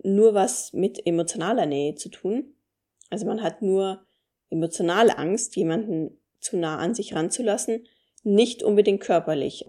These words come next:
Körperliche Nähe, wie gesagt, Sex und so weiter, kann man vielleicht sehr gut ertragen. Aber es ist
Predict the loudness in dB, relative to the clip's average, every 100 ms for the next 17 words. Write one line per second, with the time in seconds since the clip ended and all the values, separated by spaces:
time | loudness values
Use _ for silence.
0 | _ _ _ _ _ 2 4 4 2 0
1 | 0 2 2 0 -2 -2 -2 -4 -6 -6
2 | -4 -4 -6 -4 -4 -2 -2 -4 -6 -12
3 | _ _ _ -2 0 -2 0 2 2 0
4 | -2 0 2 0 -2 -4 -6 -6 -6 -8
5 | -8 -8 -12 -16 _ _ _ _ _ _
6 | _ _ _ _ _ _ _ _ _ _
7 | _ -10 -6 -4 -2 -2 -4 -8 -14 _
8 | _ _ _ _ _ _ _ _ _ _
9 | _ _ _ _ _ _ -6 -4 -4 -6
10 | -8 -12